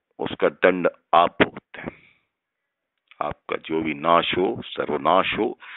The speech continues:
या विनाश हो, वो आप जाने। लेकिन मैंने सावधान कर दिया है, बस जो मुझे कहना था, कह दिया है। अब आप आगे देखिए फिल्म योगेश्वरी और सुनिए उच्चारण।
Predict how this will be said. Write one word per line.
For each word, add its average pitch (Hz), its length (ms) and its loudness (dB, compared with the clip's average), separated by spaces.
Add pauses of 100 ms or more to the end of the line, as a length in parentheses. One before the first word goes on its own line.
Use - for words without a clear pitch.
(460)
या - 80 -4
विनाश - 560 -2
हो, 101 60 -6
वो - 260 -10
आप - 160 -8 (120)
जाने। - 280 -20 (760)
लेकिन 87 220 0
मैंने 95 340 2
सावधान 90 500 4
कर 87 180 2
दिया 58 420 -16
है, - 120 -12
बस - 640 -20
जो 82 160 0
मुझे 82 260 0
कहना 95 400 2
था, 113 220 4
कह - 300 -14
दिया 67 460 -16
है। - 40 -18 (140)
अब - 260 4
आप 82 320 2 (1000)
आगे 147 240 -12
देखिए - 420 -12
फिल्म - 360 -14 (680)
योगेश्वरी 98 760 4 (460)
और 76 180 0
सुनिए 90 360 0
उच्चारण। 76 760 -2